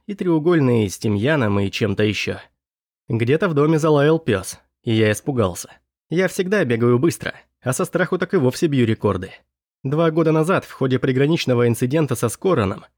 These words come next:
я удрал от тевтонского патруля, а там пятеро были на добрых боевых конях. Люди, которыми я вроде как командовал, так и остались на месте, не дождавшись приказа. Думаю, в беге не столько важно быстро двигаться, сколько суметь обогнать предыдущего бегуна.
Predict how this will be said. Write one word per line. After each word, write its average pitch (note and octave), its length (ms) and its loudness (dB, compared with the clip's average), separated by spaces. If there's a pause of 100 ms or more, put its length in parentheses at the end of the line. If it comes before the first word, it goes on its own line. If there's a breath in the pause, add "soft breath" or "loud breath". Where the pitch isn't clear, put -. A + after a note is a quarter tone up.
я D3 220 2
удрал F#3 300 2
от E3+ 100 -2
тевтонского E3 540 0
патруля, E3 480 -2 (300)
а A#2 140 -4
там A2+ 220 0
пятеро A#2 400 0
были G#2+ 180 0
на A2 120 2
добрых A#2+ 300 0
боевых C3 380 2
конях. E3 320 -2 (480)
Люди, G#3+ 300 0
которыми G3 380 2
я F3+ 180 4
вроде E3 260 2
как E3+ 200 -4
командовал, C#3 640 0 (160)
так F#3 180 -4
и F3 40 2
остались D#3+ 400 0
на B2+ 120 2
месте, C3 320 0
не G#2 80 0
дождавшись A#2+ 480 0
приказа. A#2 500 -2 (380)
Думаю, F#3+ 460 2
в B2 60 0
беге C#3+ 260 2
не B2 100 4
столько C3 380 -2
важно B2+ 340 2
быстро C3 300 0
двигаться, B2+ 680 0
сколько B3 360 -6
суметь E3 300 -2
обогнать D#3 400 0
предыдущего D#3 580 0
бегуна. G#2 420 -2